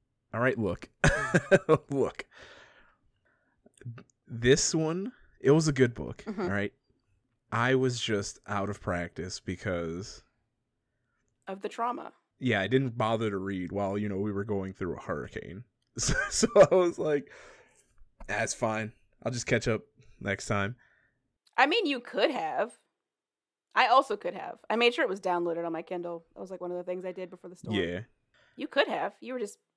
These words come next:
Speaker 2: playing Destiny, posting pictures like, "Ha ha, you know, I gotta keep that motherfucking thing on me." It's like, "Fuck you, dude. Some of us
Speaker 1: <laughs>
Speaker 2: don't have power or
Speaker 1: I had
Speaker 2: service."
Speaker 1: to, uh, yeah. I definitely took my, uh, <laughs> PlayStation five with me 'cause I was like,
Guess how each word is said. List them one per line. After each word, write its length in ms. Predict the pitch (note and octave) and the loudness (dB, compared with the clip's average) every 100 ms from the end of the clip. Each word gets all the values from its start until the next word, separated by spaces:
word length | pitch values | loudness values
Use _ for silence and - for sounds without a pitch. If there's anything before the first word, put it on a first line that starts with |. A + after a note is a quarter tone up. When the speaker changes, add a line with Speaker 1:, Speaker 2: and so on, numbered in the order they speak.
| _ - | _ -4
Speaker 2:
playing 300 | G3+ F#3+ F3+ | -2 -2 -4
Destiny, 640 | F3 G3+ - F3 E3+ F#3 _ _ _ _ | -2 -4 -6 -10 -10 -12 _ _ _ _
posting 300 | G#3+ G3 F3+ | -2 -2 -6
pictures 340 | G#3 G#3 F#3+ F3 | -8 -6 -10 -12
like, 180 | F#3+ - | -14 0
"Ha 100 | A3+ | 2
ha, 240 | A#3 B3+ | 4 4
you 140 | A#3 G#3 | 4 0
know, 80 | G#3 | 0
I 40 | |
gotta 160 | G3+ G3+ | 0 -2
keep 200 | A3 G#3 | -4 -4
that 100 | G3+ | -2
motherfucking 460 | G#3 G3+ G#3+ G3+ | -4 -4 -6 -6
thing 200 | G#3+ G#3+ | -8 -4
on 140 | A3 A3 | -4 -6
me." 60 | |
It's 100 | F#3+ | -8
like, 160 | F#3+ F3 _ _ _ - - _ _ | -12 -12 _ _ _ -20 -20 _ _
"Fuck 140 | F#3+ F#3+ | -4 -2
you, 120 | A#3+ | -6
dude. 360 | G#3+ A3 A3+ A3 - - | -2 -2 -2 -4 -4 2
Some 160 | B3 | 2
of 80 | A3+ | 4
us 220 | A#3 A#3+ | 2 4
Speaker 1:
<laughs> 0 | |
Speaker 2:
don't 100 | A#3+ | 4
have 160 | G#3 - | 2 2
power 400 | A#3+ G#3+ F#3+ F#3+ _ _ _ _ - - - - - _ | 0 0 -2 -8 _ _ _ _ -20 -20 -20 -20 -20 _
or 140 | G2+ G#3 | 0 0
Speaker 1:
I 20 | |
had 40 | - G3 G#2 G#2 - | 0 0 2 0 0
Speaker 2:
service." 20 | |
Speaker 1:
to, 220 | A2+ G#2 | 2 4
uh, 120 | G#2 F2 | 4 4
yeah. 220 | A2 D3 - - - - _ - | 2 0 -4 -20 -20 -20 _ -10
I 120 | G2+ | -4
definitely 400 | G#2 G2+ A2 G#2 | -2 -4 -6 -6
took 340 | - A2+ G#2+ | -4 -4 -2
my, 340 | A2 G#2+ G#2+ G#2+ | -4 -4 -2 0
uh, 200 | G#2+ A2+ - - | 2 2 0 2
<laughs> 260 | F3+ - E3+ - _ _ _ | 2 4 0 0 _ _ _
PlayStation 560 | G#2+ G2+ - G#2 - G2 | -2 -2 0 -2 -2 -4
five 300 | G2 G#2 G2+ | -2 0 -2
with 120 | A2+ | -6
me 160 | B2+ C#3+ | -8 -10
'cause 180 | A#2+ F#2+ | -10 -8
I 40 | |
was 160 | F2+ D#2 | -8 -6
like, 300 | B1+ A1 | -8 -10